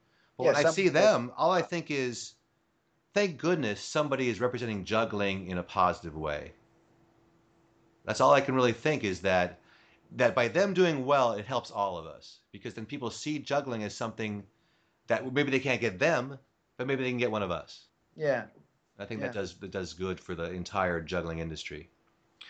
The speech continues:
Speaker 1: And I think someone like you does very well for the industry, because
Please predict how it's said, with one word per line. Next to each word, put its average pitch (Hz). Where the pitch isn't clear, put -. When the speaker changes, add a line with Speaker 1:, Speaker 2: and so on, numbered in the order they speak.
Speaker 1:
And 135
I 151
think 180
someone 160
like 147
you 202
does 151
very 113
well 104
for 104
the -
industry, 104
because 113